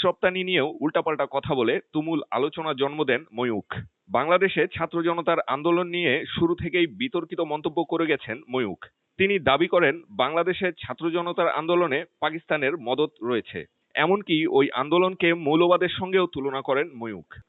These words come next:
আন্দোলন পরবর্তী সময়ে বাংলাদেশের সরকার নিয়েও বাজে মন্তব্য করতে দেখা যায় তাকে। বিভিন্ন মিথ্যা ইস্যুতে অন্তর্বর্তী সরকারের প্রধান উপদেষ্টা ডক্টর মুহাম্মদ ইউনূসকে ব্যর্থ প্রমাণের চেষ্টা করে যাচ্ছেন অনবরত। অবশ্য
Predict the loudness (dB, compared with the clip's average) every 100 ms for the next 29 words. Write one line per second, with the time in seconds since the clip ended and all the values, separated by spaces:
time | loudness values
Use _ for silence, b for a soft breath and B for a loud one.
0 | -2 4 4 4 2 4 4 2 -2 -2
1 | 0 2 2 2 0 0 0 -2 -4 -4
2 | -4 -2 0 2 4 4 0 -2 2 2
3 | 2 0 -2 0 0 0 -2 0 0 0
4 | 0 0 0 -4 -4 -10 _ _ 2 4
5 | 4 2 0 0 -2 -8 -4 0 2 0
6 | 2 2 2 -4 -4 -2 -2 -2 -4 -4
7 | -2 0 -2 -2 -2 -2 -2 -2 -2 -2
8 | -2 -4 -4 -2 -2 0 -2 -4 -6 -2
9 | -4 0 0 0 0 0 0 0 -2 -2
10 | -4 -4 -2 -2 -4 -6 -4 -2 0 2
11 | 0 -2 -4 -6 -8 -4 0 2 0 -2
12 | -8 -10 _ _ 4 6 6